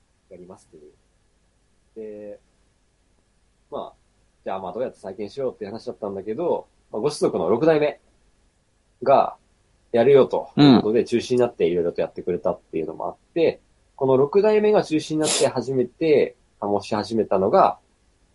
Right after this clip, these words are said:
Speaker 1: 赤部と。
Speaker 2: 赤部。
Speaker 1: この赤部というラベルで出したお酒になりますね。
Speaker 2: 震災からその、
Speaker 1: はい。
Speaker 2: 復活して、
Speaker 1: そうですね。
Speaker 2: 赤部という銘柄さ-、あた-、
Speaker 1: まあ、
Speaker 2: 新しく立ち上げたっていう形でね。
Speaker 1: 六代目中心に作られる社員が。
Speaker 2: なるほど。
Speaker 1: はい。魂を込めて醸した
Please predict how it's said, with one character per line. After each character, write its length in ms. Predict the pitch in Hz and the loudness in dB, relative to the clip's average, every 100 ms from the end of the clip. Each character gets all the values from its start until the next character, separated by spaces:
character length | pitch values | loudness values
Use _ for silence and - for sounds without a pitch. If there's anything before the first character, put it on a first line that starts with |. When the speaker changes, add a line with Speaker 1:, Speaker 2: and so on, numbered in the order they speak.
| _ _ | _ _
Speaker 1:
赤 220 | - 98 | -2 0
部 100 | 87 | 0
と。 160 | 85 82 | -2 2
Speaker 2:
赤 220 | 139 135 | 4 4
部。 120 | 110 | 2
Speaker 1:
こ 120 | 95 95 | -2 -4
の 80 | |
赤 160 | 87 101 | -4 -4
部 80 | 95 | -4
と 80 | 165 | -2
い 80 | |
う 20 | 160 | 0
ラ 120 | 113 | 0
ベ 80 | 110 | 0
ル 120 | 107 | -2
で 80 | 110 | -2
出 160 | - | -4
し 80 | - | -6
た 100 | 80 | -10
お 40 | 80 | -10
酒 220 | - - | -12 -20
に 60 | |
な 40 | - | -14
り 20 | |
ま 80 | - | -6
す 20 | |
ね。 40 | - | 2
Speaker 2:
震 120 | 156 | 4
災 160 | 160 143 | 4 4
か 80 | |
ら 60 | 120 | 4
そ 80 | 117 | 4
の、 560 | 113 110 107 107 104 | 6 6 6 6 4
Speaker 1:
は 240 | 104 104 104 | 4 4 2
い。 20 | |
Speaker 2:
復 200 | - - | -2 -2
活 320 | - 123 107 | 0 2 0
し 140 | 104 - | -2 4
て、 240 | 156 - _ | 4 4 _
Speaker 1:
そ 100 | 151 | -4
う 20 | |
で 60 | - | -4
す 100 | - | -8
ね。 200 | 127 - | -12 -2
Speaker 2:
赤 200 | 117 120 | 0 2
部 80 | - | 4
と 80 | 170 | 6
い 20 | |
う 20 | |
銘 80 | 156 | 6
柄 120 | 151 | 6
さ-、 160 | 139 - | 4 0
あ 160 | 120 107 | -4 -6
た-、 140 | - | -6
Speaker 1:
ま 120 | 151 135 | 0 4
あ、 20 | |
Speaker 2:
新 80 | 110 | 4
し 40 | |
く 60 | 127 | 6
立 20 | |
ち 80 | 123 | 6
上 40 | |
げ 80 | - | 6
た 60 | |
っ 40 | 107 | 4
て 60 | |
い 60 | 117 | 4
う 40 | |
形 280 | - - - | 2 0 0
で 60 | 101 | 4
ね。 0 | |
Speaker 1:
六 120 | 165 | 4
代 80 | 120 | 2
目 0 | |
中 0 | |
心 80 | 151 | -2
に 60 | |
作 260 | - - 101 | 0 2 2
ら 60 | |
れ 20 | 92 | 0
る 40 | |
社 120 | - 78 | -4 -12
員 100 | - | -14
が。 60 | _ _ _ _ 113 | _ _ _ _ 0
Speaker 2:
な 120 | 107 | 2
る 80 | 92 | 0
ほ 40 | |
ど。 180 | 90 98 _ _ _ | -6 -14 _ _ _
Speaker 1:
は 100 | 82 | -20
い。 100 | 73 _ 110 | -20 _ -8
魂 260 | 98 90 | -8 -8
を 40 | 82 | -8
込 100 | 117 | -6
め 120 | 147 | -4
て 160 | 123 | -6
醸 160 | - 85 | -6 -8
し 80 | - | -10
た 160 | 73 | -12